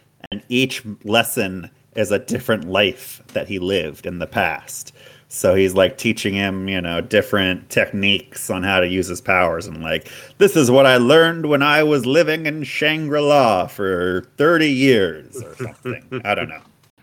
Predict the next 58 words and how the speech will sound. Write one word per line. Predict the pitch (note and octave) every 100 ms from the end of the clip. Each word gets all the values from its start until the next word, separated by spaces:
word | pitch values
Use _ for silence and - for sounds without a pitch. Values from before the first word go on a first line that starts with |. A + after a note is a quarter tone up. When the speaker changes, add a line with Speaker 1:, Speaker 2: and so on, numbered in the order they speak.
| _ _ _ _ _ _ _ _ _ _ _ _
Speaker 2:
That'd | F2+ A2
be | C#3 F#2+ -
Speaker 1:
I | -
wanna | F#3 F#3
see | -
the | D#3+
past | - E3 C#3 B2+
lives | B2+ A#2
explored. | G#2 - G#2+ F2+ F2+
That's | A2+
kind | - C#3+ B2
of | A2 G2+
what | A2 G#2+
I | G2+
wanna, | G2 A2+ F2+
Speaker 2:
I | C3
do | F3 A2
Speaker 1:
wanna | -
Speaker 2:
too. | C#3 F#2+
I | F#2
Speaker 1:
really | -
Speaker 2:
th-, | D#2+ -
I | C3
Speaker 1:
check |
Speaker 2:
think | B2+ F3+
Speaker 1:
out. | -
Speaker 2:
it |
would | F3
be | D3
a | B2+
w-, | G#2+ A#2+
big | B2 A#2
wasted | G#2 G#2 - G2
opportunity | F#2+ F2 - F#2 F2 E2+
if | E2
they | - D#2+
don't | E2 E2 - -
at | F#2+
least | F2+ -
touch | F#2 F2 F#2
on | E2
it. | E2 - _ _ _ - _
I, | - G#2+ -
I | F#2
could | A2
only | G2+ G#2+ G#2+
assume | G2 - G2+
there's | F2+ E2+
so | G2+
many | F#2
comic | F2 F#2+ F2+ E2+
book | F2+
fans | - F2+ F2
right | G2 F2+
now | F2 E2
screaming | - - F#2 F2
at | F2 E2+
us, | E2+ E2